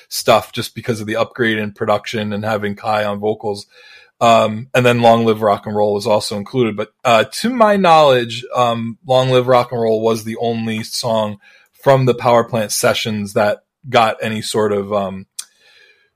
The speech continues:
public release. Um, did you get a chance to listen to it? And if so, did you have any thoughts on it?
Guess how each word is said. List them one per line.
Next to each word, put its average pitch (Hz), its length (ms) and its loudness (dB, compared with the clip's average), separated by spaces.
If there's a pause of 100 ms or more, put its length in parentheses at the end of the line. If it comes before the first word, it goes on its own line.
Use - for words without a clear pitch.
(320)
public 131 420 2
release. 110 680 -6
Um, 104 580 0
did 135 180 0
you 156 80 0
get 165 100 6
a 160 60 2
chance 160 300 0
to 156 80 -2
listen 151 280 -2
to 160 200 0
it? 165 180 2
And 120 180 -2
if 120 100 -6
so, 127 380 4
did 120 120 -4
you 120 100 0
have 120 100 0
any 113 140 -6
thoughts 110 380 -4
on 95 180 -12
it? 95 80 -20